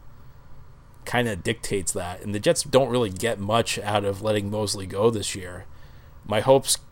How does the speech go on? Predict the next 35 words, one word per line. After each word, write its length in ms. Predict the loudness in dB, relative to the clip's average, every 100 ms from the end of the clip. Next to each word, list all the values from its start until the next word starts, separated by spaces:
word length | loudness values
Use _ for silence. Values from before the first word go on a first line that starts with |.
| -6
are 80 | 2
not 180 | 4 4
that 180 | 2 2
high 380 | 4 6 4 -4
because 240 | -2 0
he 80 | 2
hasn't 240 | 2 2
played 240 | 4 4 6
in 80 |
two 160 | 2 -4
years. 440 | -8 -10 -8 -8 -8 -16 -18 -18 -20 -8
It 120 | 2 4
was 180 | 4
a, 520 | 0 -4 -2 2 2 2 -8 -12 -10 4
I 140 | 4
hated 380 | 8 8 8 6
that 180 | 0 0
contract 460 | 2 4 4 2
when 100 | -2
the 60 | -4
Jets 200 | -4 -2
gave 260 | 2 4
it 80 | 4
to 160 | 0 -8
him. 180 | -10 -14 -16 -16 -18 -18 -18 -8
Now, 120 | -2 2
did 160 | 4
I 140 | 6 6
know 240 | 6 4
he'd 140 | 2
be 240 | -2 -6 -4
injured 360 | 0 0 0 0
one 220 | 2 4
year 380 | 6 8 8 8
and 280 | 4 -2